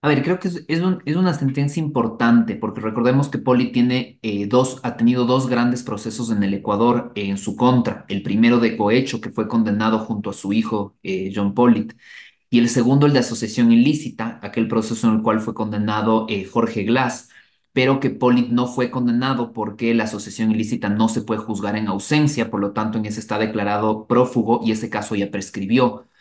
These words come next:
Por lo tanto, en el caso de asociación ilícita, él, eh, se libra de una condena por prescripción,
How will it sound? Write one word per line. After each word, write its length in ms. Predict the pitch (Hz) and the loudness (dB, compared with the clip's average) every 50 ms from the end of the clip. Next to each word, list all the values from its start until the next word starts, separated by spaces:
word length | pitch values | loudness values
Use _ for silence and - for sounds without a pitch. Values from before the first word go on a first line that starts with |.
| _ - - | _ -12 -6
Por 120 | - 113 104 | -2 -2 0
lo 160 | 110 104 - | 0 -2 -2
tanto, 460 | - 110 110 107 - - 120 113 - - | -2 -2 -2 0 0 0 0 0 0 -2
en 140 | 113 110 | -2 -2
el 120 | 110 107 107 | -2 -2 -2
caso 200 | - 123 123 - | -2 -2 -2 -2
de 60 | 139 | -4
asociación 300 | 135 - 127 120 123 123 | -4 -2 -2 0 2 4
ilícita, 440 | 117 120 123 - 139 - - 117 110 | 4 2 2 0 -2 -4 -2 -2 0
él, 280 | 113 117 120 - - - | 0 0 0 -2 -4 -10
eh, 200 | 110 104 98 95 | -10 -8 -8 -8
se 180 | - - 110 107 | -8 -6 -4 0
libra 380 | 110 120 135 135 135 123 110 | 4 6 6 6 6 6 4
de 100 | 101 107 | 2 0
una 200 | 107 110 110 110 | 0 0 0 0
condena 460 | 113 113 104 104 107 110 113 113 117 - | -2 -2 -4 -2 -2 -2 -2 -2 -2 0
por 200 | 113 110 104 - | -2 -2 -2 -2
prescripción, 800 | 120 110 - - - 120 113 - - 151 143 135 139 143 143 | -4 -6 -6 -4 -6 -6 -6 -2 0 2 4 4 4 2 0